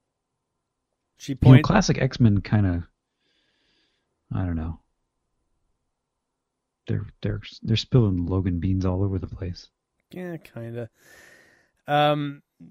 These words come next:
Speaker 1: Heather points out that even if they capture Wolverine, he'll just skip town again the first chance he gets.
Speaker 2: "That's what I said," James implies. "I told him it's better to keep the X-Men as our friends. We may need their help someday, eh?"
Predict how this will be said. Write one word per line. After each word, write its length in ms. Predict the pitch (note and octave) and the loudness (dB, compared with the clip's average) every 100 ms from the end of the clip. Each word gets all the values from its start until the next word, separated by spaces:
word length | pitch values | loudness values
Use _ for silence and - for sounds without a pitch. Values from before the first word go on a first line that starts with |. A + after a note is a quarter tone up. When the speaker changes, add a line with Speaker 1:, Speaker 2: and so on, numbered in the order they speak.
| _ | _
Speaker 1:
Heather 300 | E3+ G#3+ A3 | 0 2 2
points 420 | G3 F#3+ F3+ E3 F3 | 2 0 0 -2 0
out 280 | E3 D#3+ | 2 2
that 200 | D#3 C#3+ | 0 0
even 220 | D3 D3+ D#3 | 2 0 -2
if 140 | C3+ | -4
they 240 | C3+ B2 | -4 -6
capture 520 | A#2+ D3+ D3+ - D3+ C#3 | -6 -4 -4 -2 -2 0
Wolverine, 720 | C#3+ C#3 C3+ C3 C3 C3 B2+ | 2 0 0 -2 -2 -2 -4
he'll 180 | C3 B2+ | -6 -6
just 240 | B2+ - | -6 -10
skip 300 | - - - | -14 -16 -12
town 280 | B2+ B2 B2 | -8 -6 -6
again 320 | A#2+ A#2 A#2 | -6 -6 -6
the 60 | A2+ | -8
first 260 | A#2 G#2+ | -10 -12
chance 280 | - A2+ G2+ | -12 -12 -12
he 60 | A#2+ | -16
gets. 580 | A#2 G#2+ G#2+ - - - _ _ _ _ _ _ _ _ - | -12 -12 -14 -16 -16 -20 _ _ _ _ _ _ _ _ -4
Speaker 2:
"That's 280 | D3 E3+ | -4 -4
what 140 | D#3 F3 | -2 0
I 220 | A#3+ G3+ | 0 -2
said," 520 | E3 C3+ B2 G#2 F2+ - _ _ _ _ _ _ _ _ | -2 2 4 2 -2 -14 _ _ _ _ _ _ _ _
James 580 | - G#2 F#2 E2+ - - _ _ _ _ _ - | -8 -6 -6 -8 -12 -16 _ _ _ _ _ -6
implies. 680 | A2+ F#2+ G2 A#2+ D#3+ C#3 - - - B2+ - _ _ _ _ _ - | -4 -2 0 4 4 2 -6 -20 -18 -18 -18 _ _ _ _ _ -10
"I 80 | A2+ | -2
told 220 | D3 D3 | 4 6
him 100 | D3 | 6
it's 100 | A#2+ | 6
better 280 | D#3+ D#3 D3 | 6 8 6
to 80 | |
keep 240 | C#3 E3 C3+ | 4 2 2
the 120 | - | 0
X-Men 320 | D3 - D#3 | -2 6 6
as 120 | C#3+ | 8
our 120 | C3+ A#2+ | 6 2
friends. 460 | - D#3+ C#3+ A#2 | 2 4 4 4
We 100 | A2+ | 4
may 180 | A#2 C3 | 6 6
need 180 | C3+ C3 | 6 6
their 160 | B2+ G#2+ | 6 4
help 220 | C#3 E3 | 2 0
someday, 580 | - G2+ F#2+ E2 F2+ | -4 -4 -4 -4 -2
eh?" 80 | B2+ | 0